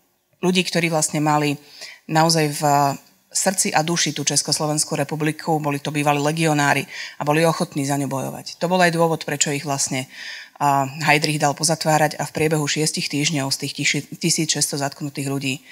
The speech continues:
už žilo len niekoľko stoviek. A keď sa táto informácia dostala teda k exilovej vláde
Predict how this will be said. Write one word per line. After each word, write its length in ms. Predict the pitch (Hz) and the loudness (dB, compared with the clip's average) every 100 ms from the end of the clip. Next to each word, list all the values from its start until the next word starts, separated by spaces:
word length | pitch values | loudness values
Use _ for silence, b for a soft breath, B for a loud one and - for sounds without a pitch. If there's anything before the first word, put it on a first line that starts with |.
| B B B | B B B
už 240 | 151 143 151 | -4 0 2
žilo 160 | 139 | 0
len 160 | 139 139 | 0 0
niekoľko 400 | 139 135 147 - | -2 -2 -8 -4
stoviek. 560 | - - 131 123 - - _ B B B B B - | -4 -4 -6 -8 -12 -20 _ B B B B B -4
A 400 | 147 143 135 143 B B _ - | 0 0 0 -4 B B _ -4
keď 160 | 165 | 0
sa 160 | 175 165 | 2 6
táto 320 | 180 175 175 | 6 6 4
informácia 560 | 175 185 190 160 156 151 | 2 2 4 4 4 2
dostala 480 | 151 151 180 151 151 | 2 2 2 2 2
teda 160 | 147 | 0
k 160 | 147 151 | 0 0
exilovej 480 | 156 160 156 151 147 | 0 2 2 2 4
vláde 560 | 147 151 151 143 156 | 6 4 4 0 -2